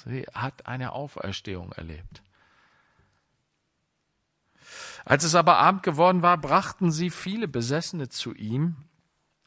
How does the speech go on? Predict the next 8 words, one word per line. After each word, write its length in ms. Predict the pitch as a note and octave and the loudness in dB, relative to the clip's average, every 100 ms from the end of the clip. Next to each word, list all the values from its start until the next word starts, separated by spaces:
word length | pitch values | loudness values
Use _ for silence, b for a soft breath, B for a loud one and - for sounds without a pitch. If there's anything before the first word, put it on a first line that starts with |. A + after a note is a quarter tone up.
| _ - | _ -12
und 180 | G#2+ G#2+ | -6 -6
er 140 | G#2+ | -4
trieb 320 | - C#3+ D#3 | -6 -6 -8
die 140 | - F#2+ | -10 -8
Geister 460 | F#2+ B2+ C#3+ - | -6 -4 -6 -6
aus 300 | C2+ A#2 B2+ | -6 -4 -4
mit 240 | G2 A2 C#3+ | 0 0 -2
seinem 600 | G#2+ A2 C#3 D#3 D#3+ D#3+ | -2 0 2 2 0 -4